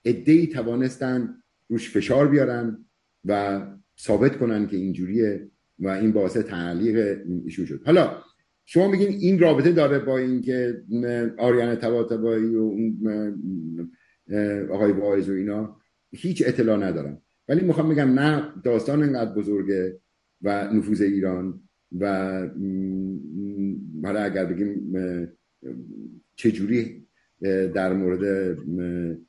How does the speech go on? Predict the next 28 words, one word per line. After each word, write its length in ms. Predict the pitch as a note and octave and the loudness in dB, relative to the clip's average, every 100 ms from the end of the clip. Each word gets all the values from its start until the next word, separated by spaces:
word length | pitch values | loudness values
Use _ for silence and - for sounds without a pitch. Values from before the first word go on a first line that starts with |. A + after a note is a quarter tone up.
| _ _ _ | _ _ _
اه، 420 | E2 E2+ E2+ E2 E2 - - | -8 -6 -6 -6 -8 -14 -10
آقای 260 | E2 F#2 | -2 0
رابرت 320 | F#2 E2+ F2 | 2 0 0
مالی 560 | F#2 F2 F2+ A#2+ F#2+ - - _ | 0 -2 0 0 0 -8 -20 _
این 420 | A2 A#2 G#2+ - - _ | 0 2 2 -2 -18 _
شیفت 600 | - - C#3+ D#3 - - | -14 -6 -2 -2 -4 -8
به 100 | G#2+ | -2
وجود 280 | F#2+ G2 A2 | 0 0 -2
اومده 320 | G#2+ G2 F2 | -2 -2 -2
بود 420 | F2+ G2 G2+ - - _ _ | -2 -2 -2 -6 -18 _ _
که، 460 | G2 F#2 E2+ E2+ | 2 4 2 0
م، 500 | F2+ F2+ F2 F2 F2 D#2+ - C2 D#2 C2+ C2 C#2 - - _ _ _ | -4 -2 -2 -2 -2 -4 -8 -8 -8 -8 -12 -16 -20 -20 _ _ _
نظریاتش 560 | G2+ G2 F#2 F2 A2 G2+ | -4 -2 -2 -2 -2 -2
یک 140 | G#2 | -2
طرفه 280 | F2+ E2+ F2+ | -4 -6 -8
شده 220 | E2+ F2+ | -10 -10
بود، 280 | - D3 D3 _ _ _ | -4 -4 -4 _ _ _
ولی 160 | C3 D3 | 2 4
خب 180 | D3 | 2
شلوغ، 360 | D3 C3+ C3+ G#2 | -2 -2 -2 -4
چون 160 | - C#3 | 0 2
یه 80 | |
مدتی 380 | C3 B2 A#2 A2+ | 4 2 0 -2
خوب 220 | A2 A2+ | -4 -6
بوده 180 | G2 B2 | -2 -2
که 60 | B2 | 0
شاید 220 | C3 A#2+ | -4 -2
نمی‌دیدن. 520 | A#2+ B2+ G2+ D#2 D#2 | 0 -2 -2 -6 -12